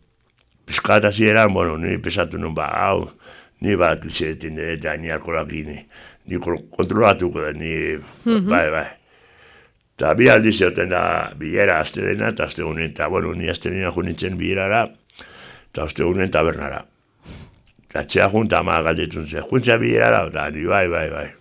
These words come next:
Speaker 1: dana gezurra, dana gezurra."
Speaker 2: Mhm.
Speaker 1: Ta azkenean ja, bueno, hori pasatzen hori ertzainak eta erabaki nun. Jo nintzen berriz, ta eskerrak, orain dala hogei urte.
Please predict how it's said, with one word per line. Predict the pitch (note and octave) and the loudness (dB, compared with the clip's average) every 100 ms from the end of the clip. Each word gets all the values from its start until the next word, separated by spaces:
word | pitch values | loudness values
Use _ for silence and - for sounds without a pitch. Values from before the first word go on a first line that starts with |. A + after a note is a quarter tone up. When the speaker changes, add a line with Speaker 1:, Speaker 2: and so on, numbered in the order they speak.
| _ | _
Speaker 1:
dana | G2+ F#2 | 0 0
gezurra, | D#2+ D2+ - - - - - - - _ - | 0 -6 -12 -14 -18 -20 -20 -20 -20 _ -2
dana | A2 F#2+ | 4 4
gezurra." | D2+ D#2 C#2+ - - _ _ - - | 2 -4 -8 -10 -18 _ _ -12 -2
Speaker 2:
Mhm. | F#3 E3 G3+ _ | -2 -2 -8 _
Speaker 1:
Ta | - | -4
azkenean | - - G#2+ G2+ | -2 2 4 6
ja, | F#2+ F2 | 6 6
bueno, | E2 D#2+ D#2 | 6 2 0
hori | D2 | -4
pasatzen | E2 G#2 F#2+ G2 | -6 -4 0 2
hori | G2 G2 F2+ | 2 2 0
ertzainak | E2 - F#2 F2+ | 0 0 0 0
eta | G2 E2+ D#2 | 0 -2 0
erabaki | E2+ E2 D#2 | 2 2 0
nun. | D2+ D2+ D#2 - _ - - - - - - _ _ - | -6 -8 -12 -18 _ -20 -20 -20 -20 -20 -20 _ _ 0
Jo | F#2+ | 4
nintzen | G2+ - G2+ | 4 6 4
berriz, | F#2+ G#2 A2 G#2 | 6 6 6 4
ta | D#2 | 2
eskerrak, | D#2 G#2 F2+ D2+ - - - | 0 2 2 2 -4 -10 0
orain | F#2 F#2 | 2 6
dala | F#2 F2 | 6 6
hogei | E2+ F#2 | 6 4
urte. | F2 D#2+ F#2+ B2+ - | 2 0 0 0 -6